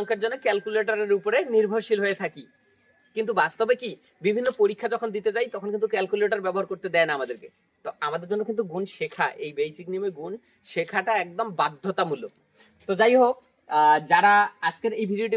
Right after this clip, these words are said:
ভালোভাবে মনোযোগ সহকারে দেখেছো, তারা এই যে বোর্ডের মধ্যে দুইটা অঙ্ক আমি দিয়ে রেখেছি, এই দুটি গুণ করে ঝটপট কমেন্ট বক্সে জানিয়ে যাবে। আমাদের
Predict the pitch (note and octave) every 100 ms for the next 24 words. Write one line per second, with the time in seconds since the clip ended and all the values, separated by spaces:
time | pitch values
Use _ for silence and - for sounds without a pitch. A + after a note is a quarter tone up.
0 | G3 F3 G3+ A3+ G3+ F#3 G3 - A3+ G#3+
1 | A3 G#3 G#3+ - F4 - _ _ _ _
2 | F#3 F#3+ F3 C#4+ _ - G#3 B3 B3 G3+
3 | G#3+ A3 A#3 G#3+ F#3 G3 G3+ A3 G#3+ A3
4 | A3 G3+ G#3 G#3+ G#3+ - D4 - - -
5 | F3 G3+ G3+ A3+ G4 - _ D3 D3 G3
6 | A3+ G#3+ G#3+ G#3+ A4 _ E3+ A3 - -
7 | C4+ _ G3+ G3+ G3+ G3 B3+ A3 F#3+ E3
8 | A#2+ F#2+ _ _ _ _ D#3 G#3 B3